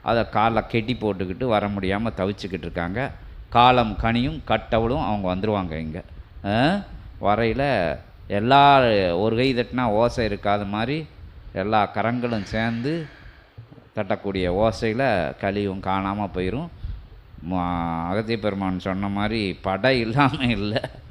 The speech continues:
படை வீரர்களை, இங்க உள்ளவங்களை தான் நம்ம, நம்மளை தான் மாத்தக்கூடிய நிலை தான் கலியுகம் மாறி தர்மயுகம் மலரணுங்கிறதுக்கு. அப்ப உனக்குள்ள தான் எல்லா மாற்ற நிகழ்வுகளும் இருக்கு அப்படின்னு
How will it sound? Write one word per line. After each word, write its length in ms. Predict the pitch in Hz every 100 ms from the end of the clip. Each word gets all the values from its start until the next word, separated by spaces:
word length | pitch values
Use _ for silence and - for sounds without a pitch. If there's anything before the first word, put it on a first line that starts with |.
| - - - - -
படை 320 | 113 135 139
வீரர்களை, 840 | 127 156 147 139 131 139 131 107
இங்க 200 | 107 123
உள்ளவங்களை 720 | 123 135 147 143 135 131 151 147
தான் 180 | 156 147
நம்ம, 500 | 123 120 104 92 - - - -
நம்மளை 300 | 104 131 147
தான் 240 | 160 175 156
மாத்தக்கூடிய 540 | 139 139 139 123 117
நிலை 300 | 113 117 123
தான் 340 | 123 135 107 - - - - - - - - - - - -
கலியுகம் 600 | 110 117 123 117 104 82 - - - - - - -
மாறி 340 | - 107 123 147
தர்மயுகம் 640 | 113 113 120 123 107 101
மலரணுங்கிறதுக்கு. 720 | 95 101 101 101 98 92 85 85
அப்ப 340 | 95 110 110
உனக்குள்ள 320 | 131 123 135
தான் 100 | 143
எல்லா 260 | 127 110 117
மாற்ற 380 | 110 113 117 110
நிகழ்வுகளும் 540 | 101 101 101 95 92
இருக்கு 420 | 98 95 101 82
அப்படின்னு 500 | 82 90 107 104 82